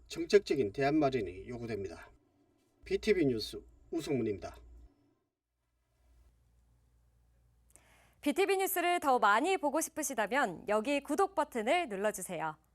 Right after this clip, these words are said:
Speaker 2: 알람 설정까지 해주시면 더 빠르고 신속하게 받아보실 수 있습니다. 오늘도 저희 비티비 뉴스를 시청해주셔서 감사합니다.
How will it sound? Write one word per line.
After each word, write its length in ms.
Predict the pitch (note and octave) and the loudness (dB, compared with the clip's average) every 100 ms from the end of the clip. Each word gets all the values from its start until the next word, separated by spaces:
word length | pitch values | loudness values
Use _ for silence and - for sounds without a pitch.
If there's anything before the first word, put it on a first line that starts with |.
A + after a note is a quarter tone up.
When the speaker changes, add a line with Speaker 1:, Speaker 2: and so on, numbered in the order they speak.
| _ _ - _ _ | _ _ -20 _ _
Speaker 2:
알람 300 | A3 C#4 F#4+ | 4 4 4
설정까지 500 | G4+ F#4+ F4+ E4+ D#4+ | 2 2 2 2 0
해주시면 640 | E4 D#4 D4 C4+ D#4 F#3 D3 | -2 -2 -2 2 2 0 -2
더 200 | A3 G#3 | 0 4
빠르고 460 | E4+ F#4 G4 F4+ F4+ | 4 4 4 2 0
신속하게 640 | G#4 G#4 G#4 E4 C4+ C4 | 0 -2 0 -2 0 -2
받아보실 520 | B3+ G#3 A3 G#3+ G#3 | -2 -2 -2 -2 -8
수 120 | G3 F#3 | -8 -8
있습니다. 560 | - G3+ D#3+ D#3 C#3+ _ _ _ _ _ _ _ | -8 -12 -6 -6 -8 _ _ _ _ _ _ _
오늘도 380 | C#4+ F4 E4+ D4 | 2 2 4 2
저희 260 | D4+ C4 C4+ | 4 2 2
비티비 440 | D4 F#4+ G4 F#4 | 0 2 2 2
뉴스를 340 | D#4+ - C4+ | 0 -2 -2
시청해주셔서 840 | D4 - F4+ E4 B3 G#3+ G3 D#4 E4+ | -2 -2 0 0 -2 -4 2 2 2
감사합니다. 800 | A#3 A#3 A#3+ G3+ D#3+ F3 F3+ | -2 2 0 0 -2 -2 -2